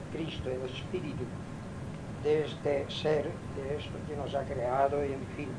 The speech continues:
que nos guía, que nos enseña, es el verdadero maestro y el verdadero pastor, todo lo que queramos. Y entonces, ¿qué pasa?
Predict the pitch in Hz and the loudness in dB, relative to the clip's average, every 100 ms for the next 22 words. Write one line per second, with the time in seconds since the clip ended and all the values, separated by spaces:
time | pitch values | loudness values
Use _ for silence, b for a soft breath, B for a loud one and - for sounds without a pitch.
0 | - - - - - - - - - - | -6 -6 -8 -6 -6 -6 -6 -6 -6 -6
1 | - - - 151 139 113 - 156 151 127 | -6 0 8 10 10 8 4 6 8 8
2 | 113 - - - - - - - - 139 | 6 -2 -6 -6 -6 -6 -6 -4 -4 -2
3 | 131 120 131 - - 160 147 139 117 - | -2 -2 -2 -2 8 10 10 2 0 -4
4 | - - - - - 123 135 123 139 123 | -6 -6 -8 -6 -2 -2 -2 0 2 4
5 | 139 139 143 143 139 135 135 131 151 160 | 6 6 4 2 0 0 -2 0 0 -2
6 | - 156 151 151 147 147 139 135 143 139 | -4 -2 0 0 0 0 0 0 -2 0
7 | 139 147 147 143 - 131 - - 175 180 | 0 0 0 -2 -2 -2 -2 2 4 6
8 | 160 - 165 165 160 151 - - 143 120 | 2 2 2 2 0 0 -2 -2 -2 -4
9 | - - - B B B - - 143 156 | -6 -6 -6 B B B -6 -2 0 2
10 | 240 262 202 196 - - - - - - | 2 2 0 -2 -4 -6 -8 -6 -6 -4
11 | - 165 131 110 | 0 2 2 0